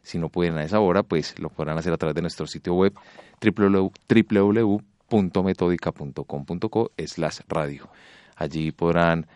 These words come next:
escuchar todos, todos los programas que hemos grabado en el tiempo que llevamos al aire, que ya vamos ya para más de dos años. Entonces, para que lo sepan, lo tengan muy presente, to-, a partir de la próxima semana, todos los viernes, por Acústica,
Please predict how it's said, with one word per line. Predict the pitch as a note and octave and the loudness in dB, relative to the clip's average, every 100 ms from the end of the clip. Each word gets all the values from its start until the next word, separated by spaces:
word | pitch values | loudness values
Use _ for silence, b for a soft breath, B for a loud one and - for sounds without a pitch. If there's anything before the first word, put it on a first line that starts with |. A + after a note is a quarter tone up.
| b | b
escuchar | C2+ - - D2+ - - | -10 -8 -4 -6 -4 6
todos, | A#2+ C3 B2+ A#2 | 8 8 4 0
todos | G#2+ G2+ | 2 2
los | F#2+ | 0
programas | F2 E2 F#2 | -2 0 -2
que | - | -2
hemos | F#2 F2+ | -4 -2
grabado | D#2+ D2 D2+ D#2+ E2+ b b b b E2 | -2 0 2 2 0 b b b b -6
en | D2 | -6
el | C#2+ | -4
tiempo | - F#2 E2 E2 | 0 0 0 -4
que | E2 | -6
llevamos | D2 D2 E2 E2 | -4 -4 -2 0
al | F2 | 2
aire, | A#2+ B2 | 2 -2
que | D#2 | -6
ya | D2+ D2+ D#2+ | -4 -2 -2
vamos | E2 E2 E2 D#2+ - b b b | -2 -2 -4 -8 -14 b b b
ya | - D#2 | -4 -4
para | - C#2+ | -4 -4
más | D2+ E2 | -2 0
de | F2 | 0
dos | E2 | 2
años. | G#2+ A#2 C3 - b b b - | 0 0 -4 -10 b b b -14
Entonces, | D#2 - D#2+ D#2+ F2 E2 | -12 -8 -8 -2 -2 -2
para | - D2+ | -4 -6
que | - | -6
lo | C#2+ C#2 | -8 -6
sepan, | F#2+ - F#2+ | -4 0 2
lo | D#2 | 0
tengan | D#2 D#2 | -2 -2
muy | D2+ | -2
presente, | D2+ D2 G#2+ A2 A2 A2 b b b _ - | -4 0 2 2 0 -2 b b b _ -8
to-, | - | -6
a | F#2 E2+ | -4 -4
partir | E2+ D#2+ - G#2+ G#2+ | -4 -4 2 4 4
de | F2+ | 2
la | D#2+ | 0
próxima | - F#2 - F#2 E2 | -2 -4 -2 -4 -4
semana, | D2+ F#2 G#2+ A#2 - _ _ - | -2 0 0 -2 -6 _ _ 2
todos | G#2+ G2+ | 4 4
los | G2 F2 | 2 2
viernes, | E2+ D#2 C#2+ - | 0 -2 -10 -10
por | - D#2 | -6 -4
Acústica, | D2+ A#2 A2+ B2 - B2 | -4 -8 -6 -6 -4 -6